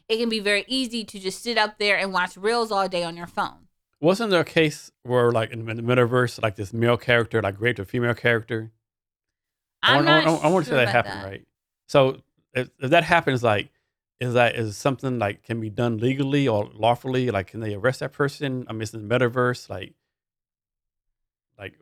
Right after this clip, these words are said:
Speaker 2: what's the law like for that? Like, it's sexual harassment or any kind of thing like that, you know? I'm sure it happens.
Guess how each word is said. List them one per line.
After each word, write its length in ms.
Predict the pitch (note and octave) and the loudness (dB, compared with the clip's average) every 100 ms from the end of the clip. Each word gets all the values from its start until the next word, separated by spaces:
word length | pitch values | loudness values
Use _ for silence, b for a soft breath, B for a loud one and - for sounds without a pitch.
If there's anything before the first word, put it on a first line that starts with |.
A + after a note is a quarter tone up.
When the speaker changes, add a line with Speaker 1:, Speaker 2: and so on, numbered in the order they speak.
| _ | _
Speaker 2:
what's 240 | A#2+ C3 B2 | -4 -2 -2
the 80 | |
law 280 | G2 G2 G2 F2+ | 0 0 0 -4
like 160 | F#2 | -10
for 100 | - | -12
that? 180 | G2+ - | -18 -14
Like, 120 | - | -10
it's 140 | A2+ - | -10 -2
sexual 280 | C3+ C3 A2+ | -2 0 4
harassment 460 | A#2 A#2 B2+ A2+ | 4 4 -2 -6
or 80 | G#2 | -4
any 220 | A2+ A2 | -4 -6
kind 160 | - G#2+ | -8 -10
of 60 | |
thing 120 | A2 G2+ | -8 -8
like 160 | G2+ | -8
that, 140 | G2+ G2+ | -8 -10
you 60 | |
know? 80 | G2 | -10
I'm 80 | A2 | -8
sure 160 | A2 E3+ | 0 2
it 80 | A2 | 2
happens. 380 | A2 G#2 F#2 | 0 0 -16